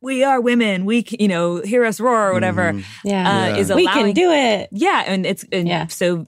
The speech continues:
Speaker 1: females are embodying a lot of masculine energy right now. They're finding a
Speaker 2: Mm-hmm.
Speaker 1: better balance, and some are going too extreme, of course, but that always is gonna happen. With men, though, because of whatever our society has told them that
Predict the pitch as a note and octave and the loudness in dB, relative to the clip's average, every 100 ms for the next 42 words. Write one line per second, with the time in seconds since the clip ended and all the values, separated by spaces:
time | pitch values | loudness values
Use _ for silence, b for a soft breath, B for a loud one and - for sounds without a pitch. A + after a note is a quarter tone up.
0 | _ - - G#3+ G3 F#3 E3 D#3+ D#3+ A#3 | _ -12 -2 0 0 0 -2 -2 0 0
1 | A3+ G#3+ G3 G3 G3 F#3+ F#3+ - F#3 F3+ | -2 -2 -2 -2 -4 -4 -6 -6 -6 -4
2 | F3+ F3+ E3 E3+ E3+ F3 E3 D3+ B2 F#3 | -2 -4 -4 -4 -4 -4 -4 -6 -8 -6
3 | F#3+ A3 G#3+ F#3+ F3 F3+ F3 E3+ E3 E3 | -2 0 0 -2 0 0 0 -2 -2 -2
4 | E3+ E3+ - E3 D3+ F3 D3+ D3 D3 C#4+ | -2 -6 -8 -10 -6 -8 -6 -8 -8 -6
5 | A#3 - G3+ F#3 F3 F#3+ F3+ B B B | -6 -6 -10 -8 -8 -8 -8 B B B
6 | B - F#3 - _ E3+ E3+ D#3+ D#3+ D#3 | B -2 0 0 _ -4 -2 0 -2 -4
7 | C#3+ D3+ D3 A3 B3 G3+ F#3+ - _ _ | -6 -6 -2 -2 -2 -2 -4 -6 _ _
8 | _ _ _ _ - G#3 F#3 F#3+ G3+ C#4+ | _ _ _ _ -4 -2 0 0 2 2
9 | B3+ F3+ E3 F3+ - - A#3 C4+ A3 - | 2 0 -2 -6 -8 -2 0 0 -4 -8
10 | b b b b - G3 G3 F#3 E3+ - | b b b b -4 -2 0 -2 -6 -8
11 | E3+ G3 G3 G#3+ G#3 A3+ G#3+ G#3+ G3 F#3 | -2 0 2 0 0 -2 0 2 0 -2
12 | F#3 E3+ F#3+ F#3+ F3 - F#3+ F3+ E3 D#3+ | -2 -4 -2 -2 -4 -2 -2 -2 -2 -4